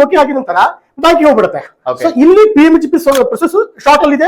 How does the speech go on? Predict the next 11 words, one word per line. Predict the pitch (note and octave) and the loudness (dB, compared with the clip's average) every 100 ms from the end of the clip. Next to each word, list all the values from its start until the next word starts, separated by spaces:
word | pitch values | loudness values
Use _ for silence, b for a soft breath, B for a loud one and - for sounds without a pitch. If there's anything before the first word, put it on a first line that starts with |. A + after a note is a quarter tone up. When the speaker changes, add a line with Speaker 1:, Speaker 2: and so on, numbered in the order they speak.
| G4 | -4
Speaker 1:
ಮತ್ತೆ | A3+ | -2
ಬೇಗ | B3+ C4+ | 0 2
ಆಗುತ್ತೆ, | A#3 A#3+ F#4 C4+ | 2 0 -2 -4
ಮತ್ತೆ | - | -10
without | G#3 B3+ F4 | -8 -2 0
security | D4 D4 G#3+ | -2 -4 -6
ಇದೆ. | E3+ - _ | -8 -16 _
Speaker 2:
Without | D#3 C#4 - | -4 -2 0
security. | G#3 G#3 G#3+ G#3+ | -2 -2 -2 -2
Speaker 1:
ಪ್ರಿಂಟಿಂಗ್ | B3 B3+ C4 | -4 0 2
ಇರ್ತಾರೆ, | A#3 G#3+ G#3+ A3 _ | 2 2 0 -2 _